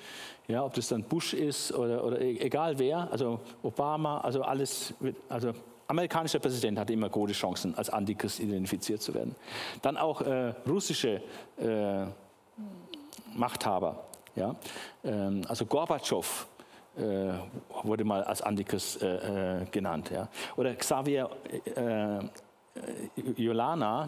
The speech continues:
der mal Außenbeauftragter der E U war, wurde als Antichrist, da gab's eine,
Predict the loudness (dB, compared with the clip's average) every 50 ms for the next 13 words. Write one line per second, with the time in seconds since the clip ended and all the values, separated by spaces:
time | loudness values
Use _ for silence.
0 | 0 2 2 2 4 2 2 2 2 0 0 0 0 0 0 0 0 0 0 0
1 | 0 0 -2 -2 0 2 2 2 2 2 2 2 2 2 4 4 4 2 2 2
2 | 0 0 2 2 2 0 0 0 0 0 0 0 0 0 -2 -2 0 0 0 2
3 | 2 0 0 0 0 0